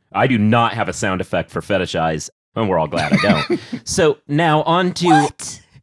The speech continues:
Speaker 1: I mean, in a,
Speaker 3: Wow.
Speaker 1: I mean, in a deeply Lacanian psychoanalysis sort of way. I'm not talking about anything else. I don't know where your mind was.
Speaker 2: Get your
Speaker 1: Anyway.
Speaker 2: lack outta here, Joe.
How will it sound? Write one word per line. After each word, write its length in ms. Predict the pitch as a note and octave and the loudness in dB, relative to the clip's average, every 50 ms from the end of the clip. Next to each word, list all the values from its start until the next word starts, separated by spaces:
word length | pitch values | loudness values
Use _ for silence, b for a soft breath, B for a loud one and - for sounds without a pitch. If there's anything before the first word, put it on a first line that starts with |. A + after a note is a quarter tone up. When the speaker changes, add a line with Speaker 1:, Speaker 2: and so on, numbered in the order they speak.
| _ _ _ - | _ _ _ -4
Speaker 1:
I 80 | E3+ | -2
mean, 220 | G3+ G3 G3 F#3 F3+ | 0 0 2 0 0
in 100 | E3 D#3+ | 0 2
a, 240 | D#3+ - - - G#3+ G#3 | 4 4 4 4 2 2
Speaker 3:
Wow. 80 | G3+ - | 0 -2
Speaker 1:
I 140 | E3+ G3+ | -2 -2
mean, 240 | A3 G#3+ G#3+ G3+ F3 | 0 0 2 2 2
in 100 | D#3 C#3+ C3 | 2 2 4
a 160 | B2 A#2+ A#2 | 2 2 0
deeply 500 | G#2+ G2 - C3+ C3 C3 - C#3 C3 A#2 | -2 -4 -4 -4 -4 -2 -2 -2 -2 -2
Lacanian 640 | G#2 G2 - - - A2+ G2+ G2 G2 G2+ F#2+ F2 F2 | -2 -4 -6 -8 -6 -4 -2 -2 -2 -2 -4 -4 -4
psychoanalysis 680 | - G#2 F2+ E2 F#2+ F2 E2+ E2+ E2+ D#2+ D#2+ - C#2 C#2 | -4 -4 -4 -2 -2 -2 0 -2 -2 -4 -6 -8 -8 -8
sort 180 | - - D2 C2+ | -8 -8 -8 -8
of 80 | - - | -8 -10
way. 300 | D2 B1 - - - - | -12 -12 -12 -16 -18 -12
I'm 140 | - F2+ F#2+ | -8 -6 -4
not 340 | F2+ F#2+ F2+ D#2+ - - _ | -2 -2 -2 -4 -4 -8 _
talking 320 | - - F#2 D#2+ - E2+ | -6 -4 -4 -4 -4 -6
about 160 | D#2+ D#2+ E2 E2 | -6 -6 -4 -4
anything 280 | E2+ D#2+ D#2 D#2 D2+ | -4 -4 -6 -6 -6
else. 160 | F2 F2+ - | -6 -6 -4
I 60 | F#2+ F#2+ | -4 -4
don't 100 | F#2+ F#2 | -4 -4
know 60 | E2+ | -4
where 140 | E2 E2+ E2 | -4 -4 -4
your 220 | D#2+ E2 F2+ F#2+ | -4 -4 -4 -4
mind 320 | E2+ D2+ C2 B1 B1 B1 | -4 -6 -10 -12 -14 -14
was. 240 | C2 C2 C2 C2 - | -16 -16 -16 -10 -6
Speaker 2:
Get 160 | - A#3+ A#3 | -4 -2 0
your 100 | - F#3 | 2 2
Speaker 1:
Anyway. 120 | C#3+ A#2+ B2+ | 4 4 4
Speaker 2:
lack 200 | C3+ C3 A2+ G#2+ | 4 4 4 4
outta 180 | A#2+ A#2 A2+ G#2+ | 2 2 2 2
here, 240 | G2+ A2 F#2 F2 E2+ | 0 -2 -4 -4 -6
Joe. 340 | E2+ F#2 F#2 E2+ F2 E2+ | -6 -6 -6 -6 -6 -8